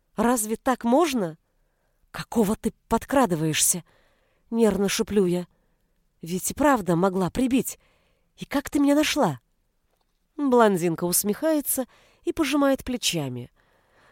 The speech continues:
На ней длинное серебристое платье и белоснежная шуба в пол. Дафна явно с какого-то светского раута. Она, как всегда, безукоризненна,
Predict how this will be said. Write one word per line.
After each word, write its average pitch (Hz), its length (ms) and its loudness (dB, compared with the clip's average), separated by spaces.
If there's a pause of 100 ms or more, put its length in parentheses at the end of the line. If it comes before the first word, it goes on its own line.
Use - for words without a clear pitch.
На 208 100 0
ней 208 180 4
длинное 180 600 2
серебристое 156 720 -2
платье 226 580 -4 (400)
и - 80 -12
белоснежная 262 800 -2
шуба 180 400 -4
в - 160 -14
пол. 139 380 -4 (720)
Дафна 247 420 0
явно 254 480 2
с - 100 -2
какого-то 220 440 -4
светского 220 560 -2
раута. 143 580 0 (800)
Она, 185 300 2
как - 180 -6
всегда, 190 480 0
безукоризненна, 220 880 0